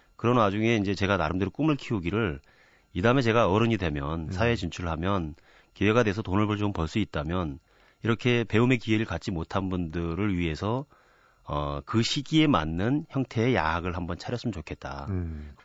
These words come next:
Speaker 1: 장소를 구할 수만 있다면, 배우고 싶어도 사실은 배움의 기회를 갖지 못한 분들이 굉장히 많지 않습니까? 우리
Speaker 2: 네.
Speaker 1: 산업화 과정 속에 보면 사실 공부를 잘했는데도 불구하고 가정 형편 때문에 이런 분들 많이 있지 않습니까?
Speaker 2: 네.
Speaker 1: 그래서 그분들을 모아서 뭐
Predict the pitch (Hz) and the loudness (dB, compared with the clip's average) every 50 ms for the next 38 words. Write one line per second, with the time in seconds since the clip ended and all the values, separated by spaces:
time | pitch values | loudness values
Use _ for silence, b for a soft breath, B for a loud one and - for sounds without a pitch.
0 | _ - - 92 101 101 110 120 127 113 104 92 95 - 107 110 104 85 - - | _ -6 -2 0 2 2 4 2 2 4 2 0 0 0 -2 -2 -2 -2 -2 -4
1 | 73 76 92 104 101 85 78 69 - b b b b b b b b b b _ | -4 -2 0 0 0 0 -2 -4 -8 b b b b b b b b b b _
2 | - 127 139 147 147 143 - - 131 135 127 117 113 107 117 117 123 113 - 101 | 4 4 4 4 4 0 0 -2 -2 0 0 -2 -2 -2 0 0 -2 -2 0 0
3 | 104 110 107 110 107 - 101 95 104 92 - - - 90 90 - - 87 82 87 | 2 2 2 2 0 0 -2 -2 -2 -4 -8 -6 -4 -4 -4 -2 -4 -6 -4 -6
4 | 90 - - 82 85 95 104 101 78 - - 92 87 - - - 73 - - - | -8 -6 -4 -2 0 0 0 0 -4 -4 -6 -6 -6 -6 -8 -12 -12 -10 -8 -6
5 | 80 101 90 - 107 110 - - 107 - 82 80 87 87 - 92 90 90 87 87 | -6 -6 -4 -2 -2 -2 -2 -2 -2 -2 -2 -2 -2 -4 -4 -4 -4 -4 -2 -2
6 | 82 95 104 110 110 B B B B B B B B B - - 107 113 110 - | -2 0 0 -2 -2 B B B B B B B B B -6 -2 0 0 0 0
7 | 95 92 101 110 - - - 95 95 104 101 101 101 95 95 92 82 95 87 87 | -2 0 0 0 -2 -2 0 2 2 4 2 2 -2 -2 -2 -2 0 0 0 0
8 | 80 78 98 101 104 113 - b b b b b b - - - 87 95 98 95 | -2 -2 -2 -2 -2 -2 -4 b b b b b b -12 -4 0 2 2 4 2
9 | 87 - 92 85 76 - 87 78 78 76 71 69 78 95 - - 95 104 101 101 | 2 0 -2 -6 -2 -2 -2 -2 -2 -4 -4 -6 -8 -8 -8 -4 -4 -2 -2 -2
10 | 95 98 101 90 71 82 85 76 - - 71 67 - 73 69 65 - - 85 78 | -2 -2 -4 -4 -2 -2 -4 -4 -4 -8 -10 -10 -10 -10 -12 -8 -8 -8 -6 -6
11 | 71 71 - - - B B B B B B - - 104 113 117 110 117 110 113 | -8 -10 -12 -16 -16 B B B B B B -8 -4 0 0 2 2 2 2 4
12 | 113 113 110 101 90 90 90 87 85 107 113 127 139 147 b b b b b b | 4 4 2 2 2 4 2 2 2 0 0 0 0 -2 b b b b b b
13 | b b b b b _ _ - 90 85 85 80 78 | b b b b b _ _ -6 -4 -2 -2 -2 -4